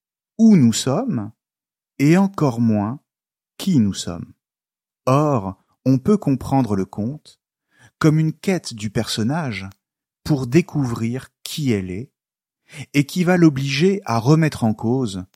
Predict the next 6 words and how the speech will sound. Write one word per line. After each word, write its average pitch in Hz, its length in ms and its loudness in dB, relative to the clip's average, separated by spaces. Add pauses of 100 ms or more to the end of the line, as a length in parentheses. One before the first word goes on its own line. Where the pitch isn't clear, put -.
(300)
toutes - 200 -4
ses 113 100 0
certitudes. 90 760 -8 (580)
D'une 139 200 4
manière 175 340 2
générale, 113 760 -2